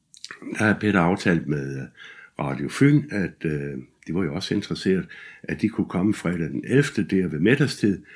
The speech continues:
og så skulle han få, øh, øh, sit, øh, husorkester til at, øh, starte festivalen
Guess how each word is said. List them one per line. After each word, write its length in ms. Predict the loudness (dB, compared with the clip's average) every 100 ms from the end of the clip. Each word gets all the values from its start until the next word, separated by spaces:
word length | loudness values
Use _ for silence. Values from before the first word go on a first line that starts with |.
| -20 -20 -10
og 120 | -6
så 140 | -2
skulle 260 | -2 0 0
han 160 | 2 0
få, 480 | 0 0 2 -2 -4
øh, 140 | -6 -8 -12 -20 _ _ _ -8
øh, 140 | -6
sit, 320 | -2 -2 -2
øh, 100 | -2
husorkester 720 | 4 4 4 2 0 0 -6 -8 _
til 200 | 0 0 -2
at, 120 | -8 -12 _ _ _ _ _ _ -10
øh, 100 | -10
starte 320 | -4 -2 -2
festivalen 600 | -2 -4 -4 -8 -8 -12